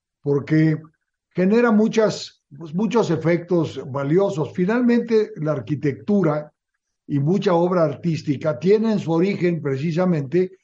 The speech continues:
en el cristianismo, en la natividad de Cristo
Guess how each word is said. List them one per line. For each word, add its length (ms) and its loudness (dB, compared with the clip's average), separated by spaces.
en 160 -2
el 120 -4
cristianismo, 840 0
en 120 -6
la 380 -4
natividad 600 0
de 160 -4
Cristo 600 -2